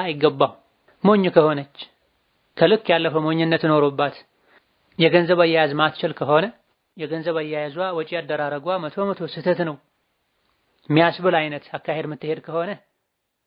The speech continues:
ይሄኔ ችግር የለው። መቆጣጠር፣ መቆጣት፣ መጠየቅ ይችላል። እዚህ ደረጃ ያደረሰ ሞኝነት ከሌለባት ገንዘቧን ከፈለገች አባቷ ጋር ከፈለገች ወንድሟ ጋር ማስቀመጥ ትችላለች።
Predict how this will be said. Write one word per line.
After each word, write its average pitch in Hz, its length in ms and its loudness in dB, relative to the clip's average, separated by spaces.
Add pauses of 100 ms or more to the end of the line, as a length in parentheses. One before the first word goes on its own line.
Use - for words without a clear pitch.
(120)
ይሄኔ 147 240 -4
ችግር 165 260 -6
የለው። 143 280 -2
መቆጣጠር፣ 147 520 -8
መቆጣት፣ 156 460 -4 (160)
መጠየቅ 147 380 -6
ይችላል። 160 320 -8 (880)
እዚህ 156 220 0
ደረጃ 180 280 2
ያደረሰ 160 480 0
ሞኝነት 156 420 -6
ከሌለባት 143 640 -10 (800)
ገንዘቧን 165 440 6
ከፈለገች 156 500 -8
አባቷ 143 300 -10 (140)
ጋር 139 160 -8
ከፈለገች 165 460 -8
ወንድሟ 156 320 -2 (120)
ጋር 170 200 0
ማስቀመጥ 151 460 -6
ትችላለች። 139 520 -8